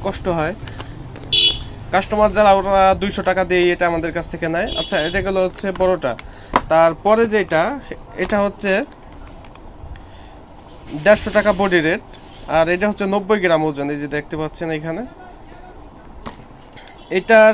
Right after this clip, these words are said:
ডজন আমাদের কিনা পড়ে পনেরোশো টাকা করে ডজন।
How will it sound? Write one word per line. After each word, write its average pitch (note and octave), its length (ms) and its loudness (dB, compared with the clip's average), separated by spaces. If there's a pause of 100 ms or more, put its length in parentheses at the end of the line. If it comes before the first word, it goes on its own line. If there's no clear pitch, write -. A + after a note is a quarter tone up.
(120)
ডজন G3+ 320 0
আমাদের G3 280 0
কিনা G3+ 240 2
পড়ে D#3+ 200 0 (1000)
পনেরোশো G#3+ 500 2
টাকা F#3 240 0
করে F#3 140 0 (100)
ডজন। B2+ 280 0